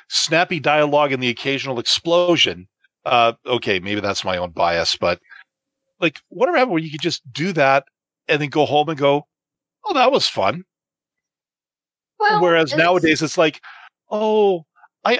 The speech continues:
Speaker 1: I don't really see myself in this movie. Uh, how can I identify with it? How can I envision myself in this world? Like,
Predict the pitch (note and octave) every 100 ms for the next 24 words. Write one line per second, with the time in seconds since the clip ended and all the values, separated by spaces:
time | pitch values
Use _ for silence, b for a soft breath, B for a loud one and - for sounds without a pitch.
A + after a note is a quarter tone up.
0 | G#3+ A#3+ B3+ A#3 G#3 E3 - - - A#3
1 | A3+ F#3 C#3 - D#3 C3 - C3 B2 A#2
2 | C3+ B2+ B2 A#2 A#2 A#2+ B B B -
3 | - G#3 C4+ - C4+ G#3+ G3+ D#3 F3+ G3
4 | G#3 - D3+ C#3+ D#3+ - A3+ C#4 B3+ F#3+
5 | F3+ D#3 b b _ _ - F3 C#3+ A2
6 | D3 G#3 A3 G#3 F#3+ D#3+ - F#3+ F3+ G3+
7 | E3 F3 F3 E3 G3 G3 D#3+